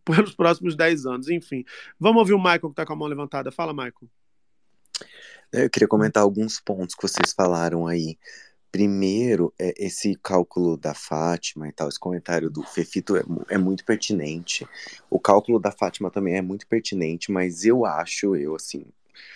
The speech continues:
Speaker 2: como artista mesmo, que já tá aí vinte e dois anos de carreira, eu acho que a Larissa, no começo, deve ter feito muito trabalho a troco de pinga,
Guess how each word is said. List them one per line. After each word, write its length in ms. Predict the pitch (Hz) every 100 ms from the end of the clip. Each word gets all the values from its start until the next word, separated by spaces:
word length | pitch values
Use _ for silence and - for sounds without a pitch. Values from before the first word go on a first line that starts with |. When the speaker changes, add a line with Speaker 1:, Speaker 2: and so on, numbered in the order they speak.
| - _ _
Speaker 2:
como 200 | - 80
artista 340 | 80 67 - 92
mesmo, 220 | 98 98
que 80 | 87
já 100 | 90
tá 140 | 90
aí 80 | 85
vinte 180 | 92 87
e 60 |
dois 200 | 87 87
anos 160 | 92 85
de 80 | 87
carreira, 380 | 85 85 85 -
eu 160 | - 85
acho 300 | 87 - -
que 380 | - 95 95 - - _ -
a 80 |
Larissa, 440 | 98 95 98 104 104
no 80 | 98
começo, 360 | 98 92 98
deve 180 | 95 98
ter 120 | 101
feito 240 | - 98 110
muito 180 | 123
trabalho 440 | - 120 98 98 98
a 40 |
troco 240 | - 95 -
de 120 | -
pinga, 440 | - 87 85 95